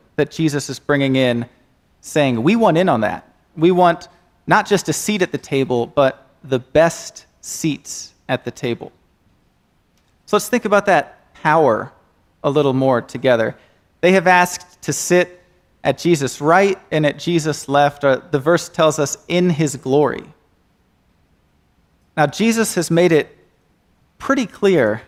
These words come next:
in the Gospels. We can see it as we're reading, but the disciples struggle to soak in the reality that what Jesus is doing in his ministry is going to lead to something big.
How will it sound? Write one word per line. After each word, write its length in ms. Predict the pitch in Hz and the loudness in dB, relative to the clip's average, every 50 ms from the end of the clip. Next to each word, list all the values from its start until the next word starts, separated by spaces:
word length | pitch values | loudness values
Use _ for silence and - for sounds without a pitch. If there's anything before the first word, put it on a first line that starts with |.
| _ _ _ _ _ - | _ _ _ _ _ -6
in 140 | 156 160 151 | -4 -2 -2
the 80 | 147 | -2
Gospels. 500 | 131 - 139 135 135 - - - 127 120 | 0 0 2 2 2 0 -2 -6 -6 -4
We 180 | 127 151 220 247 | 0 0 0 2
can 160 | - 220 180 | 2 0 -2
see 280 | - - - 180 165 143 | -2 -2 0 0 2 2
it 140 | 123 113 - - | 0 -2 -4 -4
as 180 | 143 139 - | -4 -2 -2
we're 120 | 139 143 131 | -2 -2 -2
reading, 500 | 123 143 165 175 143 127 110 107 - 131 _ _ _ _ - | 2 2 2 2 2 0 -2 -4 -6 -10 _ _ _ _ -2
but 160 | 147 143 - | -2 0 0
the 80 | 160 | 0
disciples 880 | 151 131 147 135 - - 175 190 185 - 160 135 117 113 - - - - _ _ _ | -2 -2 -2 -4 0 2 2 2 2 0 -2 -2 -2 -2 -6 -10 -20 -20 _ _ _
struggle 760 | - - - - - 160 160 160 156 151 131 120 117 - _ _ _ _ | -20 -20 -12 -2 2 2 2 4 4 2 0 0 -2 -4 _ _ _ _
to 140 | - 151 135 | -8 -6 -6
soak 440 | - - - - 185 180 - - | -6 -4 0 2 2 2 2 0
in 300 | 170 170 160 143 127 123 - _ _ _ _ _ _ - | 0 0 0 0 -2 -4 -6 _ _ _ _ _ _ -6
the 120 | - 151 | -4 -2
reality 540 | 143 147 143 143 147 151 151 151 151 143 139 | 0 2 2 4 4 4 4 4 2 0 -2
that 320 | 131 131 131 127 127 - _ _ _ _ _ _ _ _ _ _ _ _ _ _ _ _ _ | 0 0 0 0 -2 -4 _ _ _ _ _ _ _ _ _ _ _ _ _ _ _ _ _
what 360 | - 147 135 170 208 214 - 170 | -6 -2 2 2 2 2 0 -4
Jesus 460 | - 190 196 185 170 190 170 - - | -2 -2 0 0 2 0 -2 -2 -4
is 120 | 131 127 | -8 -6
doing 520 | 123 120 156 165 160 135 110 107 - 123 - _ - | -2 2 2 4 4 2 0 -4 -8 -12 -16 _ -8
in 120 | - 135 | -6 -4
his 180 | 135 143 127 139 | -4 -4 -4 -4
ministry 600 | 135 143 147 143 127 - - - 135 123 117 - - | -2 -2 -2 -2 -4 -4 -4 -4 -2 -2 -2 -2 -4
is 160 | 143 123 123 | -6 -6 -8
going 460 | - _ - 147 151 160 165 165 160 | -4 _ 2 2 2 2 2 0 -2
to 160 | - - 156 | -4 -4 -6
lead 500 | 135 123 127 143 143 139 139 139 135 135 131 _ _ _ _ _ | -4 -2 -2 0 0 0 -2 -4 -6 -8 -14 _ _ _ _ _
to 80 | - 127 | -14 -12
something 520 | - - 147 135 131 - - 120 113 143 - - | -8 -6 -6 -6 -6 -6 -6 -6 -6 -6 -4 -2
big. 380 | 127 117 101 - - - _ | -2 -2 -2 -2 -6 -14 _